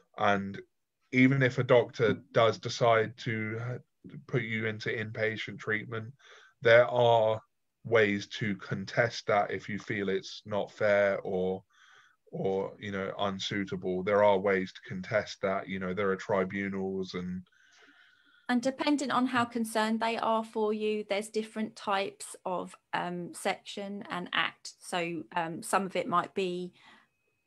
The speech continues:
Speaker 2: is it seventy-two hours? Just checking for seventy-two
Speaker 1: Yeah.
Speaker 2: hours how you're doing, and then they make a decision about whether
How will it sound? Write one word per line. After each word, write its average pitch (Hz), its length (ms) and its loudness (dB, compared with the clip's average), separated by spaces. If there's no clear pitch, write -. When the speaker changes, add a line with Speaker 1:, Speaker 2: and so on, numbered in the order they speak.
Speaker 2:
is 190 100 -10
it - 80 -12
seventy-two 262 1120 -6
hours? 285 500 -4
Just - 240 -10
checking 220 680 -4
for - 100 -12
seventy-two 131 440 6
Speaker 1:
Yeah. 104 320 8
Speaker 2:
hours 220 160 -12
how 220 120 2
you're 214 140 2
doing, 220 420 0
and 214 180 0
then 208 140 2
they 202 180 0
make 196 240 -2
a 190 60 -14
decision 196 440 -4
about 190 300 0
whether 185 480 -2